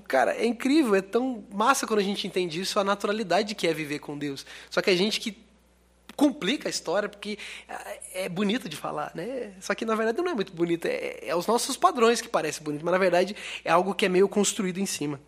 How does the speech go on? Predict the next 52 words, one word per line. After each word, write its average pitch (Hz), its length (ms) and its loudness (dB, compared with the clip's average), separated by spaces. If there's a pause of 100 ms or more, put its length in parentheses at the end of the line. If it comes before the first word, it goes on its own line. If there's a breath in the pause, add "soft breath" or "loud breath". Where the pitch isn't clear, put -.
(540 loud breath)
né? 190 400 4
E, - 60 -10
e, 196 680 -8
e, 190 60 -10
e, 190 40 -6
cara, 226 400 4
é, - 260 -4
é - 20 -4
tão 240 260 0
natural, 214 580 6
é 165 60 4
tão 226 180 2
gostoso 202 400 2
você 170 140 0
ver 165 160 0
o 185 60 2
quão 185 180 -2
natural 175 480 -2
é. 139 180 -8 (1600 loud breath)
E 143 60 4
aí 185 100 10
ele 247 140 6
fala 240 320 8
aqui, 214 240 -2
cara, 165 300 0
né, 180 140 -2
eu 196 100 2
vou 190 160 -2
só 208 400 4
alguns, 160 400 0
alguns 170 260 0
pedaços 180 420 0
aqui, 180 180 -4
ele 202 100 2
fala 190 320 2
sobre, 180 500 0 (320 loud breath)
é, 160 80 0
é, 165 640 0
é, 143 260 -14
é, 147 80 -14 (160)
ele, 170 240 -4
ele, 180 320 -8
ele 180 160 -2
se 240 160 2
alegra 208 460 4
porque 185 440 -4
Deus 180 380 4
deu 185 300 6
pessoas 254 540 6
pra 180 160 0
ele, 175 100 0
deu, 190 280 0